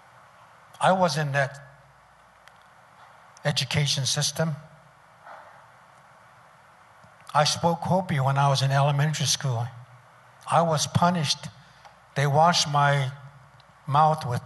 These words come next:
that brown soap, and they put me into a closet during class time. They put me in a closet, and I sta-,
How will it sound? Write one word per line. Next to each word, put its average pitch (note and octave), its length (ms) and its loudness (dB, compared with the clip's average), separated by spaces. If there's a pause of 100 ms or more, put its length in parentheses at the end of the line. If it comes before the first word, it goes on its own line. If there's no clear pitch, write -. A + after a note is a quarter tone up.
(280)
that C#3 260 -2
brown D3 300 4
soap, D#3 340 -2 (2000)
and C3+ 160 -2
they D3 80 0
put C#3+ 300 -2
me D3+ 140 -4
into C#3 280 -4
a B2+ 60 0
closet D3 580 2 (3000)
during C#3 260 0
class C#3 360 0
time. A#2+ 260 -4
They A#2+ 120 -10
put D#3 200 -6
me E3+ 100 -4
in E3 80 -2
a C#3 60 -2
closet, C#3+ 520 0
and A#2+ 120 -8
I B2 100 -6
sta-, C#3 380 -4